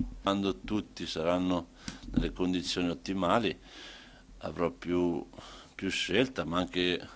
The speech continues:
posso variare il sistema di gioco se vedo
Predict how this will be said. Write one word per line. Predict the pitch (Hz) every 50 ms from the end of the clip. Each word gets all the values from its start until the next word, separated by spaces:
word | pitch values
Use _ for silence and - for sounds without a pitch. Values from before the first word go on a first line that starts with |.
| - - - -
posso | - 85 82 - - 90
variare | 82 85 85 82 90 92 92 90
il | 85 85
sistema | - 90 - - - 92 87 92 98
di | 104
gioco | 98 82 80 92 135 - - 87
se | - - 92 82
vedo | 82 90 92 87 82 85 82 73